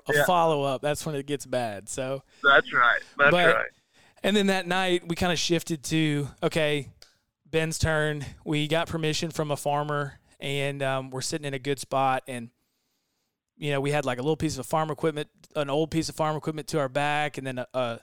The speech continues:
Speaker 2: a hedge to our left. So we were real comfortable. But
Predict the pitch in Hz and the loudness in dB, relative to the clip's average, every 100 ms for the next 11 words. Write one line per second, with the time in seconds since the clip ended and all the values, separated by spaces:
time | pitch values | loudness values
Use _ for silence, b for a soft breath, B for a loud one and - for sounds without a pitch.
0 | _ - 135 160 156 - 160 127 123 135 | _ -12 -4 -2 -2 -2 -2 -2 0 0
1 | 135 - 127 127 151 143 151 - 139 123 | 0 -2 -4 -2 -2 -2 -4 -6 -8 -8
2 | 117 _ _ _ _ _ _ _ _ 143 | -10 _ _ _ _ _ _ _ _ -4